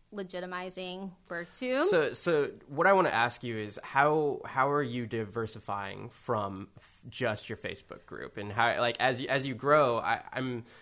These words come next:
Speaker 2: as a business, it just doesn't seem good to put all your eggs in one basket. So talk about what your ventures are right now, 'cause it's really exciting what you're building.
Speaker 1: Yeah, no, I'm super excited. Um, so BirthTube is made up of, like I said, a lot of expecting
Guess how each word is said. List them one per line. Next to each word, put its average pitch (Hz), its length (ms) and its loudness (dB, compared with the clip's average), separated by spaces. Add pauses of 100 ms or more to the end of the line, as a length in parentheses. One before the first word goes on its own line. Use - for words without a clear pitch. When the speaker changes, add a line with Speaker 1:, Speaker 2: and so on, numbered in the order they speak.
(160)
Speaker 2:
as 151 100 2
a 139 60 -4
business, 127 500 -2
it 120 80 -10
just 120 200 -4
doesn't 117 280 -4
seem 107 300 -6
good 110 240 -2
to - 80 -6
put - 180 -4
all 110 160 2
your - 160 6
eggs 107 180 4
in 104 100 0
one 98 180 0
basket. 95 600 -2
So 107 460 0
talk 135 220 4
about 131 400 4
what 117 320 0
your 107 380 -2 (100)
ventures 107 340 -2
are 98 240 -2
right 92 240 -4
now, 92 500 -2
'cause 113 120 -4
it's 113 120 -6
really 196 200 4
exciting 104 400 0
what 98 100 -8
you're 98 80 -12
building. 95 400 -10 (140)
Speaker 1:
Yeah, 240 420 6
no, 240 140 6
I'm 226 160 4
super 302 420 0
excited. 220 800 2
Um, 190 540 0
so 226 500 2
BirthTube 254 300 -2
is 196 120 -8
made 190 220 -6
up 180 240 -6
of, 170 380 -2 (160)
like 180 160 -12
I - 20 -10
said, 170 160 -12
a 165 60 -10
lot 190 180 -2
of 185 100 -8
expecting 170 680 -10